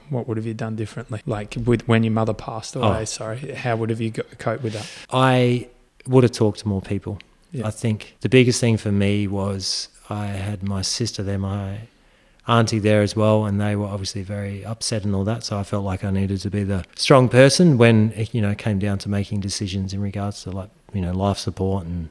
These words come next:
Speaker 2: all the different things that you need to do after someone does pass away as well. So I sort of took that all on, all on board, and, you know, they were obviously very distraught for quite a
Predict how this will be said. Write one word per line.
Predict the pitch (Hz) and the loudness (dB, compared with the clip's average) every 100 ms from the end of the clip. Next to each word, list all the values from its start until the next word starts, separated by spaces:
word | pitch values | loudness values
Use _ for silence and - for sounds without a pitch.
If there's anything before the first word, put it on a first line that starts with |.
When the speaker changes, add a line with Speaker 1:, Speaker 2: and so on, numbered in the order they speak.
| _ | _
Speaker 2:
all | 120 | 2
the | 101 | 4
different | 104 - 104 | 2 0 -2
things | - 101 95 | 0 -2 -2
that | 98 | -6
you | 98 | -4
need | 101 95 | -4 -4
to | |
do | 101 101 98 | -4 -4 -6
after | 104 107 - 101 101 107 - | -6 -8 -6 -6 -6 -8 -10
someone | - 101 92 | -4 -2 0
does | 101 101 | -2 -4
pass | - 104 - | -4 -4 -4
away | 107 104 | -4 -2
as | 95 | -2
well. | 113 | -2
So | 139 - 101 95 - _ _ _ - | -2 0 0 -2 -10 _ _ _ 2
I | 139 | 2
sort | 139 | 4
of | 107 | 2
took | - 113 | 0 -2
that | 117 98 | -2 0
all | 101 | 2
on, | 98 92 110 - | 0 -2 -8 -2
all | 110 | 4
on | 104 | 4
board, | 92 104 104 | 4 2 2
and, | 101 95 117 147 | 2 0 -2 -6
you | 107 | -4
know, | 92 | -4
they | 98 98 | -4 -4
were | 98 | -6
obviously | 101 101 - 90 95 _ | -8 -10 -8 -10 -10 _
very | 135 117 | 6 6
distraught | 98 - 127 120 127 - - | 4 2 6 8 6 0 -16
for | - 120 | -2 0
quite | 107 | 2
a | 131 | 4